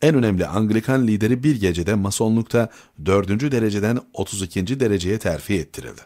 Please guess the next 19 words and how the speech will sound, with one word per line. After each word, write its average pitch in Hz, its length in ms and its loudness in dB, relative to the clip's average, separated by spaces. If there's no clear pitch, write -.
Bu 202 100 6
konuyla 147 380 8
ilgili 110 340 4
daha 131 240 6
önce 104 180 4
yazdıklarıma 104 840 2
bakabilirsiniz. 90 840 -2
Bu 185 80 4
konularda 135 500 6
iki 123 200 -2
bin 120 80 4
on 135 120 4
yediden 98 440 4
başlayarak 110 600 0
bugüne 117 280 0
kadar 110 280 0
altı 98 360 2
yazı 117 280 4
yazmışım. 92 560 0